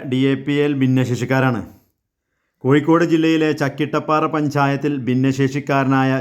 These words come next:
ജോസഫ് എന്ന പാപ്പച്ചൻ അഞ്ച് മാസത്തെ ക്ഷേമ പെൻഷൻ ലഭിക്കാത്തതിൻ്റെ പേരിൽ ആത്മഹത്യ ചെയ്തിട്ടുണ്ട്. ആ ഒരു സംഭവത്തിൽ പ്രതിഷേധിച്ച് ഡിഫറൻ്റ്ലി ഏബിൾ പീപ്പിൾസ് ലീഗ്, ഡി എ പി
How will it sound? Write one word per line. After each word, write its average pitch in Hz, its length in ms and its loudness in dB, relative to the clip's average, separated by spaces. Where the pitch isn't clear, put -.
ജോസഫ് 127 540 0
എന്ന 135 280 0
പാപ്പച്ചൻ 120 460 -2
അഞ്ച് 147 420 2
മാസത്തെ 160 480 0
ക്ഷേമ 139 320 -4
പെൻഷൻ 143 560 -4
ലഭിക്കാത്തതിൻ്റെ 131 840 0
പേരിൽ 123 260 2
ആത്മഹത്യ 123 560 0
ചെയ്തിട്ടുണ്ട്. 107 360 0
ആ 120 120 0
ഒരു 156 180 2
സംഭവത്തിൽ 143 520 0
പ്രതിഷേധിച്ച് 131 840 -2
ഡിഫറൻ്റ്ലി 139 540 2
ഏബിൾ 131 220 2
പീപ്പിൾസ് 117 640 -4
ലീഗ്, 110 280 -2
ഡി 131 120 4
എ 127 160 0
പി 127 140 0